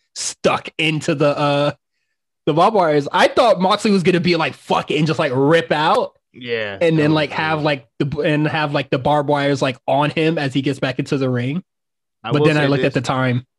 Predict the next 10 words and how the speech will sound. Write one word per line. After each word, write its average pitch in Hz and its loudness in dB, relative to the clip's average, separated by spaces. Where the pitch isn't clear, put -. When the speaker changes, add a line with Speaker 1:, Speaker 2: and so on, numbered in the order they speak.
Speaker 1:
<laughs> - -10
Speaker 2:
I 117 -8
will, 143 0
I 123 -6
will 131 -2
say 135 -4
this. 127 -8
Um, 104 -12
good 160 -2
idea 120 -4